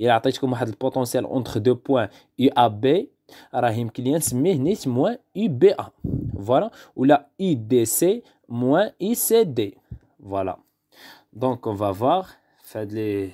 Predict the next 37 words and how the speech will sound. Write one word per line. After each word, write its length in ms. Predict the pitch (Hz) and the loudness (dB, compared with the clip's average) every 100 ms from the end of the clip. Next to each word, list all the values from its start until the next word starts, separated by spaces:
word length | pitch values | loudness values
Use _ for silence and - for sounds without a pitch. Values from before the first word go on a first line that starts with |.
| - | -12
فوطو 360 | - 101 98 | -10 -10 -8
اللي 140 | 95 90 | -10 -10
عطيتكم. 580 | - 95 - 185 240 277 _ - - _ | -12 -14 0 2 2 -4 _ -20 -20 _
دونك 220 | 117 117 | -6 -4
عندي 300 | 107 113 113 131 - | -4 0 0 0 0
ا 180 | 107 | 0
بي، 460 | 92 90 101 135 196 _ - - - | 0 -4 -2 0 -2 _ -20 -20 -14
ها 140 | 98 | -6
هو 200 | 98 98 | -2 -2
عندي 280 | 98 101 98 | -2 -4 -4
هنا 180 | 104 98 - | -4 -8 -4
اي 120 | 160 | 0
بي 260 | 117 90 101 | 0 0 0
ا. 340 | - 98 175 - _ _ | 2 2 0 -2 _ _
شوف 200 | - 110 | -12 -8
الفليش 480 | 110 - 113 101 - | -8 -4 -2 -2 -4
فين 200 | - 98 | -8 -8
غادي، 320 | 90 98 170 | -2 -2 -2
بحال 360 | 247 - 285 233 | -6 -2 0 2
الفيكتور 540 | 196 143 160 - 123 | 2 2 0 0 -2
كيما 260 | 104 160 170 | 0 -2 -2
كتقراو 420 | 175 160 - 151 | -2 -2 0 0
في 100 | 123 | 0
المات. 360 | 120 107 104 - _ - - _ - | -2 -4 -4 -8 _ -20 -20 _ -4
الفيكتور 720 | 120 123 117 143 143 147 123 135 | 0 2 4 2 4 2 2 4
ا 120 | 135 | 4
بي 340 | 107 139 233 | 4 0 0
راه 160 | - 165 | 0 0
ايكال 380 | 160 165 175 202 | 0 2 2 2
ا 60 | |
موان 380 | 196 180 226 185 | 0 -2 -2 -4
بي 260 | 113 214 294 - | 0 0 2 -2
ا، 180 | 110 | -2
موان 260 | - 151 180 | -2 -2 -2
فيكتور 340 | 147 151 120 | -2 -4 -4
بي 220 | 143 117 110 | -4 -2 -4
ا. 160 | 104 | -6